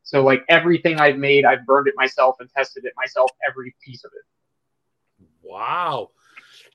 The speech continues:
Speaker 2: So it's, it, <clears throat> 'cause it, I'm sorry, 'cause I'm, I'm a layman in this. Like, I'm just like, "Okay, candle."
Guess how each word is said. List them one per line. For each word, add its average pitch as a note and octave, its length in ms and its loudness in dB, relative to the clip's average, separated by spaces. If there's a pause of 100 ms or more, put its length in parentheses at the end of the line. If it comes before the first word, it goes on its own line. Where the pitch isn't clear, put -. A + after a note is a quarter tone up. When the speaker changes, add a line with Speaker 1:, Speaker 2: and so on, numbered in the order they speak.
Speaker 2:
So F#3+ 160 -4
it's, F3+ 340 -10
it, - 240 -6
<clears throat> - 260 -14
'cause F3 180 -10
it, - 280 -10
I'm F#3+ 160 -6
sorry, F3 460 -6 (300)
'cause D#3 200 -12
I'm, F#3+ 300 -4
I'm D#3 140 -6
a D3 40 -6
layman C#3 460 -6
in D#3 120 -12
this. D#3 300 -10
Like, A#2+ 260 -16
I'm C3+ 140 -8
just B2+ 160 -12
like, A#2+ 200 -12
"Okay, C#3+ 260 -10
candle." B2 480 -12